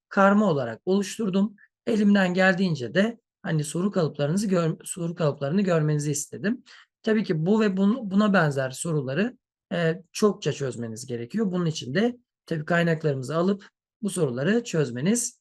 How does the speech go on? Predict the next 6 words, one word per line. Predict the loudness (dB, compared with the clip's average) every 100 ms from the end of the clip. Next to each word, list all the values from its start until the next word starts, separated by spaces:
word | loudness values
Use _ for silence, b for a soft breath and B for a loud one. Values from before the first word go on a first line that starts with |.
| _ -2
gerekli. | -2 -2 -2 -4 -4 _ _ -4
Aklınızda | -4 -4 -4 0 2
olsun. | 0 -6 -12 B B _
Peki | 0 2 2
iklim | 0 2 6 6
bilgisinde | 6 2 -2 -4 -6